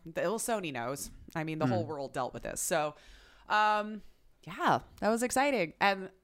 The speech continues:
Speaker 1: I don't know if you heard this, just kinda go out on the podcast with a conspiracy theory for you.
Speaker 2: Okay.
Speaker 1: There were a lot of people, or a good chunk of people,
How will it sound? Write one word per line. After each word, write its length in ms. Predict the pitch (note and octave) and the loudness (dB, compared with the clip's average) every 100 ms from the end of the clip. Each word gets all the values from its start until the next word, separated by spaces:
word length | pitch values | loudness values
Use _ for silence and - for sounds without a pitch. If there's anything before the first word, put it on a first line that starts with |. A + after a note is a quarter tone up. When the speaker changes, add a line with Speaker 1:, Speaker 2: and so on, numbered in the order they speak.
| - _ _ _ - | -20 _ _ _ 0
Speaker 1:
I 120 | G3 A#3+ | 4 6
don't 120 | A#3 | 6
know 80 | G#3 | 4
if 80 | F3+ | 4
you 80 | |
heard 200 | G3+ B3+ | 4 4
this, 400 | E3 C#3 F3 - - | 4 2 0 -6 -8
just 180 | F3 D#3+ | -8 -4
kinda 280 | F#3 D#3 C#3+ C#3 - | -4 -4 -6 -10 -6
go 160 | E3+ F3 | 0 4
out 160 | E3 | 4
on 80 | D#3 | 2
the 60 | C#3+ | 2
podcast 520 | F3 E3+ E3 D3 - | 4 4 2 0 0
with 100 | C#3+ | -4
a 20 | |
conspiracy 580 | C3+ G#2+ E3 A3 A#3 F2+ | -4 -6 -4 -4 -4 -4
theory 360 | - - - - | -6 -8 -8 -8
for 140 | - - | -8 -8
you. 240 | - F#2 F3 - A#2+ | -8 -10 -8 -2 0
Speaker 2:
Okay. 340 | A2+ A2+ D#3+ - _ _ - | 2 2 0 -6 _ _ -12
Speaker 1:
There 80 | |
were 100 | F4 | -2
a 80 | D#3 | 0
lot 260 | D3+ - E4 | 0 0 -2
of 80 | - | -2
people, 580 | C4+ E4+ - - F3+ - | -4 -4 -6 -4 -8 -8
or 100 | E3 | -8
a 60 | D3 | -6
good 220 | G#3 G3 | -8 -14
chunk 280 | - A#3 G#3+ | -10 -10 -10
of 60 | C#3+ | -8
people, 560 | F3+ A3+ - - - | -8 -6 -4 -4 -4